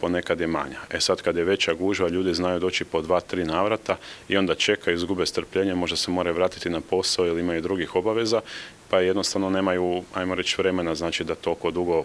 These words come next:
borave i da praktički kampiraju pred vratima gradonačelnika. Na ovaj način oni kroz tjedan se rezerviraju, znači, u ponedjeljak svoj termin, vide, znači, što je slobodno, upišu u tablicu i onda znaju, aha, ja sam,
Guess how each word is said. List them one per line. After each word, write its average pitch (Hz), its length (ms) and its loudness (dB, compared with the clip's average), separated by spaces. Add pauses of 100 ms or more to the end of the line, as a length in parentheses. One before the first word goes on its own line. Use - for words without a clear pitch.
(140)
borave 87 540 4
i 85 40 0
da 80 120 -2
praktički 85 480 -2
kampiraju 87 520 0
pred 87 200 0
vratima 82 320 0
gradonačelnika. 80 760 -4 (440)
Na 95 180 4
ovaj 95 140 4
način 92 380 0
oni 90 160 0
kroz - 260 0
tjedan 87 260 0
se - 140 0
rezerviraju, 85 640 2
znači, 80 300 -2
u 85 40 0
ponedjeljak 82 580 -2
svoj - 220 0
termin, 104 440 0 (360)
vide, 87 240 2
znači, 82 260 0
što - 180 0
je 78 100 0
slobodno, 95 500 2
upišu 82 400 -2
u 73 40 -8
tablicu 98 540 2
i - 20 0
onda 87 160 2
znaju, 80 300 -2
aha, 76 340 0
ja 82 160 4
sam, 78 240 -2